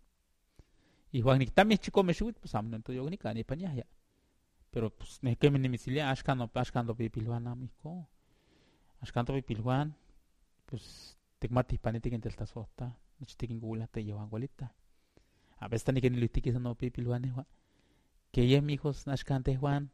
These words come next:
nomehuan ocse tamantalnamiquilis, uan tehuan ocse tamantalnamiquilis, uan tehuan timoscaltihqueh. Axkan namejuan, como, como, como amo temechkuili, que te namejuan akneki. Tejuan timoyolkokouaj, mas ya ti-, tichokan-, chokan toyolo, pues,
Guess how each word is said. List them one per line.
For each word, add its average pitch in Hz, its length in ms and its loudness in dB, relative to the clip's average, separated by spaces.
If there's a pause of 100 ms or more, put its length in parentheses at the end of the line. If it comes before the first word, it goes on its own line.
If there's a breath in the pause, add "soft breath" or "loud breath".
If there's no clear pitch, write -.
(420 soft breath)
nomehuan 139 420 6
ocse 135 220 6
tamantalnamiquilis, 143 840 4
uan 135 120 2
tehuan 120 280 -2
ocse 117 140 -2
tamantalnamiquilis, 113 720 -2
uan 110 100 -2
tehuan 104 180 -4
timoscaltihqueh. 110 680 -4 (1300)
Axkan 156 280 6
namejuan, 208 520 10 (680 soft breath)
como, 120 680 2
como, 123 340 0
como 127 200 8
amo 214 160 12
temechkuili, 214 600 8
que 156 140 6
te 135 140 4
namejuan 135 360 0
akneki. 135 380 -4 (760)
Tejuan 123 320 -8
timoyolkokouaj, 120 760 -4
mas 117 160 -4
ya 123 120 0
ti-, 113 200 -4 (220)
tichokan-, 135 640 4
chokan 147 300 8
toyolo, 127 400 0
pues, - 320 -10